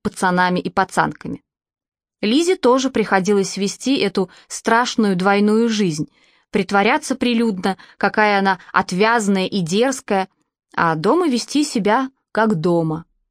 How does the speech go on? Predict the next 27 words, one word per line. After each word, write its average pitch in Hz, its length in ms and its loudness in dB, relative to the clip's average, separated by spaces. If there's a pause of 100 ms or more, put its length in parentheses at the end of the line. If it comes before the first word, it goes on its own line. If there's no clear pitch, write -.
(800)
Вот 247 180 -4
Баракуде 311 540 0
хорошо, 226 600 0 (320)
у 196 80 -4
него 226 400 2
мать 185 420 0
синяя 311 480 0
пьянь, 202 480 -2 (400)
как - 240 -4
ему 262 200 6
легко 269 360 2
быть 190 260 -4
самим 226 420 2
собой 262 500 0 (240)
не 220 120 4
только 320 280 0
среди 202 340 0
волков, 202 560 0
то 185 100 -4
есть 170 220 -2
в - 60 -14
школе, - 480 -2 (320)
но 185 260 0
и 294 140 0
в 185 80 -2
родимой 185 400 0
берлоге. 165 560 -2